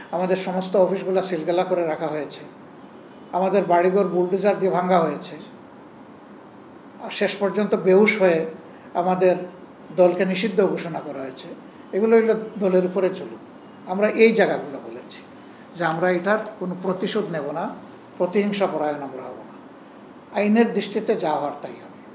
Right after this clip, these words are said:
তবে গণহত্যা এবং নির্দিষ্ট অপরাধের জন্য অবশ্যই অপরাধীদেরকে শাস্তি পেতে হবে। শাস্তি যদি না পায়, তাইলে এই অপরাধীরা আরও বেপরোয়া হয়ে আগামীতে সমাজের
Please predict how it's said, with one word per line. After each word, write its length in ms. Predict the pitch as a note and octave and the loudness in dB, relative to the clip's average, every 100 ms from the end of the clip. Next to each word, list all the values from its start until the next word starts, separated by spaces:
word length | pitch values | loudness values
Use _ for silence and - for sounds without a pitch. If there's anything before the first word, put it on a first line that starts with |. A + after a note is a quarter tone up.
| - - | -20 -4
তবে 180 | G3 G3 F#3+ | 0 2 2
গণহত্যা 520 | F3 G3 G#3 - - - - - - - - - - | 2 4 4 2 -8 -14 -20 -20 -20 -20 -20 -12 -6
এবং 120 | E3 D#3 D3+ | -6 -6 -6
নির্দিষ্ট 420 | D#3 F3 G#3 - G#3 F3 | -6 -4 -4 0 0 0
অপরাধের 480 | - F3+ F3 F3 F3 E3+ | 0 -2 -2 -2 -6 -8
জন্য 140 | D#3+ D#3 D#3 | -10 -8 -2
অবশ্যই 500 | G#3+ - - A#3+ G#3+ | 0 0 0 0 0
অপরাধীদেরকে 760 | D#3+ E3 D#3 D3+ D3+ D3 - F3+ C4+ - | -2 -4 -8 -10 -12 -12 -10 -8 -8 -10
শাস্তি 300 | - - - - | -10 -10 -10 -12
পেতে 200 | - - - | -14 -18 -20
হবে। 200 | - - - - - - - - - - - - | -20 -20 -20 -20 -20 -20 -20 -20 -20 -20 -12 -6
শাস্তি 300 | E3 - G#3 F#3+ | -4 -4 -4 -2
যদি 160 | F#3+ F#3 E3+ | 0 2 2
না 60 | F3+ | 0
পায়, 180 | D#3+ - - - - - - - | -2 -10 -18 -20 -20 -20 -20 -12
তাইলে 240 | - E3 F3+ F3+ G3 | -4 0 0 0 4
এই 80 | F#3+ F#3 | 4 4
অপরাধীরা 480 | F#3 F#3 F3+ F3 E3 F3+ | 2 0 0 0 -2 2
আরও 140 | G3+ B3+ A3 | 4 6 4
বেপরোয়া 440 | G3 F3+ E3+ E3+ | 2 2 2 2
হয়ে 160 | D#3 C3+ - - | 0 -4 -10 -8
আগামীতে 340 | F3+ F3 F3 F#3 F3 | -6 -6 -6 -6 -6
সমাজের 360 | D#3 - F3 | -10 -8 -6